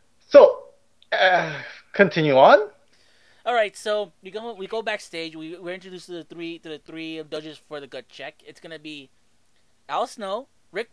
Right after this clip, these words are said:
Speaker 2: Flair, and Bruce Prichard. When I saw Bruce Prichard, I was like, "Holy shit, it's Brother Love."
Speaker 1: And it's good to have him back because, from what I understand, he had to take a leave of absence because of heart attack.
Speaker 2: Yeah, so it's like,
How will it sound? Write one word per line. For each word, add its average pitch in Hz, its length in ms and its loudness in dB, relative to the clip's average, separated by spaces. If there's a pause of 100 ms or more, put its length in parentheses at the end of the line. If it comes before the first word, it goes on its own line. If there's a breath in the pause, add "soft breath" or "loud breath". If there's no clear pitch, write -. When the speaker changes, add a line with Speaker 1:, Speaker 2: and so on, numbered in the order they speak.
Speaker 2:
Flair, 202 340 -2
and 165 180 -12
Bruce 165 220 -14
Prichard. 110 400 -16 (460)
When 214 100 -4
I 214 40 -4
saw 302 180 -2
Bruce 226 240 -14
Prichard, 214 420 -10 (240)
I 214 60 -6
was 214 100 -6
like, 208 120 -12
"Holy 277 280 -8
shit, 254 240 -6
it's 170 140 -10
Brother 214 300 -2
Love." 190 340 -2 (2250)
Speaker 1:
And 254 280 6 (140)
it's 233 160 2
good 330 140 0
to 302 100 4
have 285 140 10
him 226 120 -2
back 214 280 8
because, 208 340 4
from 185 200 -6
what 175 120 10
I 214 80 8
understand, 185 460 2
he 202 220 -8
had 185 240 6
to 185 80 -2
take 202 240 -4
a 175 40 0
leave 170 220 -2
of 156 100 4
absence 160 400 4
because 175 240 0
of 147 80 -2
heart 175 220 8
attack. - 340 0 (680)
Speaker 2:
Yeah, 156 340 -4
so - 160 -12
it's 156 140 -12
like, 151 160 -12